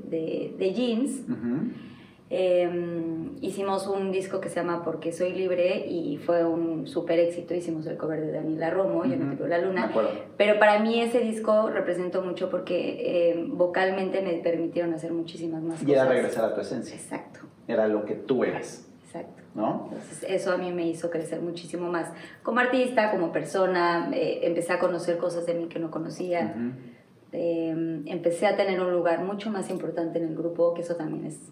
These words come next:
Speaker 2: Sí, porque ya no era la niña chiquita que cantaba
Speaker 1: Exacto.
Speaker 2: agudo, sino ya eres la, la que, la que aporta algo mucho más, que tú sabes aparte que estás aportando,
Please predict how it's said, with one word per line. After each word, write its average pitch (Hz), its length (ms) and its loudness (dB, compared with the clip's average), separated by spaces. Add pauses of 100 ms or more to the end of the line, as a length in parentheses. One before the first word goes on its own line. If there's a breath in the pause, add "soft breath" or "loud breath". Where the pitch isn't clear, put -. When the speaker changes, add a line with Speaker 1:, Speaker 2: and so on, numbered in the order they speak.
(840 loud breath)
Speaker 2:
Sí, 214 100 8
porque 123 180 4
ya 127 140 6
no 131 80 4
era 127 180 8
la 110 80 6
niña 110 240 0
chiquita 110 420 -4
que 107 120 -2
cantaba 98 320 2
Speaker 1:
Exacto. 107 200 4
Speaker 2:
agudo, - 160 0
sino 92 240 -6
ya 104 300 0
eres 104 560 0 (220)
la, 113 260 0
la 104 240 0
que, 95 420 -4 (280 loud breath)
la 110 180 -4
que 120 80 -4
aporta 120 500 2
algo 110 600 2
mucho 120 320 -2
más, 120 240 0 (120)
que 185 120 4
tú 202 180 2
sabes 196 460 4
aparte - 340 -6
que - 80 -16
estás - 240 -12
aportando, - 440 -10